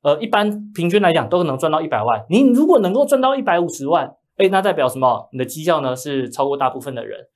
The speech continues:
但是呢，在震荡的时候呢，因为你是顺势交易，你一定会遇到有回档修正跟震荡的时候。那你震荡的过程里面，你一定会有获利回吐嘛。这件事情大家一定要平常去看待。你不要觉得说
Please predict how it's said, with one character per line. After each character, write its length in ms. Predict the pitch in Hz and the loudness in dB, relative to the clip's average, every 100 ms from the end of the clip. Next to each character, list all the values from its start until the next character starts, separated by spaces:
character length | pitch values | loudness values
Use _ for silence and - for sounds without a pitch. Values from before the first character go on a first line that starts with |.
| _ _ _ - | _ _ _ 2
但 140 | 320 | 2
是 80 | 320 | 2
呢， 100 | 277 | 2
在 140 | 285 | 4
震 180 | 285 311 | 4 2
荡 140 | 262 208 | 2 0
的 60 | |
时 160 | - 170 | 0 0
候 180 | 196 180 | 2 2
呢， 240 | 147 147 | 0 -2
因 120 | 262 | 0
为 80 | 294 - | 0 0
你 120 | 151 135 | -6 -6
是 100 | 196 | -4
顺 340 | - 294 170 | 0 2 2
势 200 | 156 180 | 0 -2
交 280 | - 139 143 | 2 2 2
易， 160 | 139 - - | -4 -10 -12
你 160 | 175 - | -12 -10
一 60 | 190 | -6
定 240 | 302 277 | -4 0
会 120 | 247 233 | 0 0
遇 100 | 208 | 0
到 160 | 196 156 | 0 0
有 120 | 117 | -2
回 240 | - 143 | -4 -2
档 180 | 151 117 | -2 -2
修 220 | - 139 | -4 -4
正 160 | 139 131 | -4 -4
跟 160 | 131 | -6
震 160 | 135 139 | -6 -6
荡 120 | 131 | -6
的 80 | 110 | -10
时 140 | 110 | -14
候。 300 | - 117 - _ _ _ _ - | -6 -6 -6 _ _ _ _ -2
那 60 | |
你 80 | 240 | 0
震 160 | 196 220 | 2 4
荡 100 | 196 | 4
的 60 | |
过 140 | 202 160 | 2 0
程 80 | 139 | 0
里 20 | |
面， 180 | 170 170 | -2 -2
你 40 | |
一 160 | 170 208 | -4 0
定 180 | 311 | 2
会 100 | 294 | 4
有 80 | 226 | 4
获 200 | 165 226 | 4 2
利 100 | 220 | 2
回 160 | 160 156 | 0 0
吐 160 | 147 | -2
嘛。 200 | 113 110 - _ _ _ - | -6 -8 -12 _ _ _ -6
这 100 | 247 | -4
件 140 | 247 | -2
事 140 | 240 151 | -4 -4
情 100 | 135 | -2
大 80 | |
家 100 | 160 | -2
一 60 | 156 | -2
定 140 | 143 | -2
要 80 | 156 | -2
平 180 | 147 127 | -2 -8
常 160 | 120 113 | -10 -10
去 80 | |
看 240 | 127 131 113 | -10 -8 -4
待。 240 | 113 - _ - | -4 -6 _ -4
你 100 | 185 | 2
不 60 | |
要 80 | 247 | 4
觉 60 | 233 | 2
得 80 | |
说 100 | 196 | 0